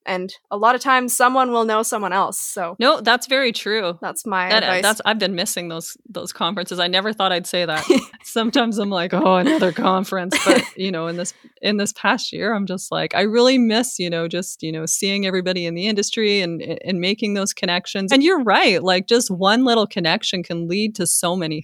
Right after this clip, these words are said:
Speaker 2: things, right? Like, somebody might think of you or pass your name along to somebody else. So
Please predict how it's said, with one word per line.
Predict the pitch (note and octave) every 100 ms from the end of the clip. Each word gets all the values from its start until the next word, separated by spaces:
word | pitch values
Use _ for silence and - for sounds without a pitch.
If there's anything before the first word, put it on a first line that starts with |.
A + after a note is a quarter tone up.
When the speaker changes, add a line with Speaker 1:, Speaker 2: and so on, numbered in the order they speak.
| -
Speaker 2:
things, | - G#3+ D3+ - - -
right? | D#3+ G3+ G#3+ F3
Like, | E3 D#3+ - _ -
somebody | - F#3+ F#3+ F#3 F#3
might | F3+ F#3
think | - F#3+
of | G3
you | F3 F3+ F#3 F3
or | D#3+
pass | D#3+ F3 F3+ -
your |
name | E3+ F3
along | F3 E3 D#3+
to | -
somebody | - E3+ E3 D#3
else. | E3 D3+ D3
So | - - D#3+ D#3+